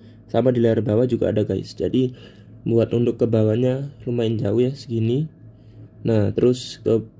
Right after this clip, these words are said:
atasnya juga lumayan jauh. Dan dia bisa muter ke belakang tiga ratus enam puluh derajat, bisa ke goyang-goyang ke kanan ke kiri juga lebih jauh dari Marvel Legends kebanyakan ya.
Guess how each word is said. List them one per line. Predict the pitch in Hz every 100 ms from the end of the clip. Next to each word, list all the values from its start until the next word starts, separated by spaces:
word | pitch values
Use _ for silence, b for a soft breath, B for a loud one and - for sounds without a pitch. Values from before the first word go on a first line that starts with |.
| - -
atasnya | 104 - 127 127 113
juga | 107 104 101 - - -
lumayan | 110 110 110 110
jauh. | 104 107 147 156 - - - B B B - -
Dan | 113 110 107 110 110
dia | 117
bisa | 113 117
muter | 110 113 - 139 151 -
ke |
belakang | 110 110 113 127 135
tiga | 123 107
ratus | -
enam | 110 107
puluh | 104 104
derajat, | 101 135 151 - B B B B B
bisa | 117 - 113
ke | 117 113 - -
goyang-goyang | 113 110 110 110 120
ke | 117
kanan | 113 110 117 110
ke | 107 -
kiri | 120 131
juga | 110 107 - - - -
lebih | 120 117 110
jauh | 113
dari | 123 110 113 113 107 107
Marvel | 113 - 113 107
Legends | 110 113 110 - -
kebanyakan | 107 104 107 104 120
ya. | 117